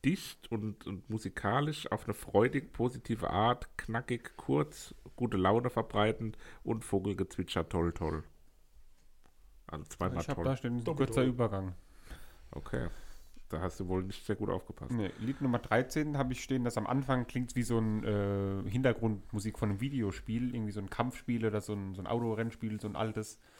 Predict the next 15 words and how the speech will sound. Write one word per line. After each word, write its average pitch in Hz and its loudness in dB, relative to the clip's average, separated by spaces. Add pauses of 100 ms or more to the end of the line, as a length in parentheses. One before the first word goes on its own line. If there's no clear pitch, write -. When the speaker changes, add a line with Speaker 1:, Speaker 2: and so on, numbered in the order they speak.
(260)
Speaker 2:
Da 107 -2
könnte 104 0
das 98 -8
sehr 104 0
gut, 101 -4
ähm, 92 -6
im 98 -8
Hintergrund 98 -6
sein. 101 -2
Und 95 -2
dann 113 4 (340)
habe 104 -2
ich - -6
da 110 4
stehen 104 -2